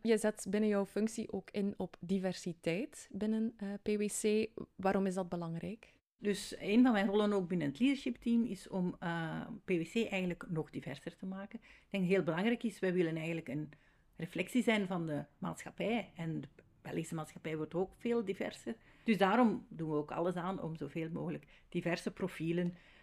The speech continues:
Speaker 2: eh, divers van nationaliteit, divers van gender, divers van, eh, opleiding. Ehm,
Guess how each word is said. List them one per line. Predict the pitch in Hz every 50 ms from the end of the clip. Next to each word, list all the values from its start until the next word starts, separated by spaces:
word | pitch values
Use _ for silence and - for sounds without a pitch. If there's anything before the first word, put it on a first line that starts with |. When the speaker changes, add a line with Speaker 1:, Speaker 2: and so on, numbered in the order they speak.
| - -
Speaker 2:
eh, | - 131
divers | 127 156 - 180 175 -
van | - - - 147 151 160 160 147
nationaliteit, | 147 175 175 - 226 208 208 214 208 202 - 190 175 175 190 185
divers | - 170 - - - - - -
van | 214 208 208 208 202
gender, | - 147 160 170 170 175 -
divers | - 147 - - 156 -
van, | - - - 214 208 202 208 202 - - - - - - -
eh, | - - 170 170 165 160 160 160 156 -
opleiding. | - 214 208 - 208 196 196 196 196 190 175 196 190 185 185 196 - - -
Ehm, | - 160 160 160 160 160 156 156 156 156 156